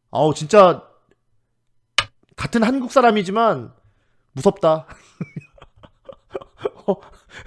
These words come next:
정한이 형 무서워. 아우, 씨. 이거는 같은 한국 사람이지만 보는데 너무 무서워. 아우, 이건 무슨 거의 지금 공포 영화 찍는 것 같아. 아우, 왜 이렇게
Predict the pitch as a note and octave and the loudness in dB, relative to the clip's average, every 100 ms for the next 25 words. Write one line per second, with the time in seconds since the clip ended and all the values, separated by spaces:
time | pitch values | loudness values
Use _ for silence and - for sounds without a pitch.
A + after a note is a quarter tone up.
0 | - _ - - F3+ B3+ C#4 C#4+ G3+ G3 | -20 _ -20 -6 4 6 10 8 6 8
1 | C4 B3+ F#3 A2+ C#3 G#3 G#3+ E3+ - - | 10 12 10 6 6 8 8 6 0 -16
2 | - _ _ _ _ _ _ E3+ B3+ B3+ | -20 _ _ _ _ _ _ 2 2 2
3 | - - C#4 D4+ D4 D#4 D4 C4+ C4 A#3+ | -2 -2 0 0 2 6 6 6 0 2
4 | C4 B3 G3 G3+ B3 B3+ B3 G#3+ A#3 F3+ | 2 2 -2 0 2 4 6 6 2 -2
5 | G#3 G#3 F3+ F3+ D3 A2+ C#3 C3 A#2 A#2+ | 2 4 4 2 0 0 0 -2 -6 -12
6 | A2+ A#2 A2+ _ _ _ _ - F#3+ B3+ | -16 -20 -20 _ _ _ _ 2 4 4
7 | G#3 A#3 G#3+ G3 _ _ _ _ _ _ | 0 -4 -6 -8 _ _ _ _ _ _
8 | _ - - A3 A3 C#4+ B3+ B3 A3 G3+ | _ -18 -8 -2 4 6 6 4 -2 0
9 | F#3+ D3+ D#3 D3+ D3+ F#2+ - - - B2+ | 2 0 0 -2 -2 -6 -10 -12 -10 -10
10 | A2+ D3 G#3 F#3+ | -10 -8 -2 -4